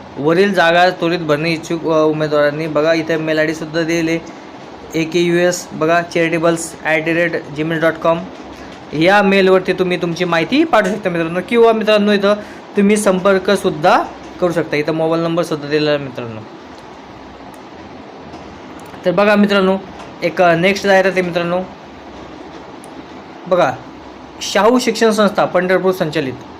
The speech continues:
अ, डॉल्फिन पूर्व प्राथमिक, कुसुमाग्रज प्राथमिक व माध्यमिक विद्या मंदिर आहे मित्रांनो.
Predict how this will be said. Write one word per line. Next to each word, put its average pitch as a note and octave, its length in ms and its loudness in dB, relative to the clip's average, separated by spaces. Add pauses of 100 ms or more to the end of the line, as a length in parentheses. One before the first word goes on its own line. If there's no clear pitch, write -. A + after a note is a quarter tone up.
(420)
अ, - 60 -2
डॉल्फिन G3 480 2
पूर्व G#3+ 140 4
प्राथमिक, G3 540 2
कुसुमाग्रज F3+ 880 0
प्राथमिक E3+ 600 0
व F3 240 2 (480)
माध्यमिक E3+ 440 2
विद्या F3 220 4
मंदिर D#3+ 300 0
आहे B2+ 80 -6
मित्रांनो. C3+ 400 -6